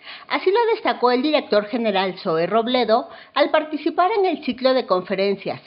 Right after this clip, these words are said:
Maternidad Acompañada, Pilar de la Salud de las Madres Mexicanas, en el Senado de la República, que encabezó la presidenta de la mesa directiva, senadora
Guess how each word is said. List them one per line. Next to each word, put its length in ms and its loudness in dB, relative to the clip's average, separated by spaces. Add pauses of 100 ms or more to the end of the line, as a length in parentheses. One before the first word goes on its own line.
Maternidad 720 2
Acompañada, 840 -2 (200)
Pilar 380 0
de 80 2
la 180 0
Salud 380 -2
de 80 -6
las 240 -4
Madres 320 -4
Mexicanas, 640 -2 (420)
en 140 0
el 180 -2
Senado 360 4
de 100 6
la 140 2
República, 800 -2 (300)
que 100 6
encabezó 560 0
la 180 0
presidenta 600 -2
de 100 6
la 100 0
mesa 320 -2
directiva, 720 -2 (400)
senadora 640 4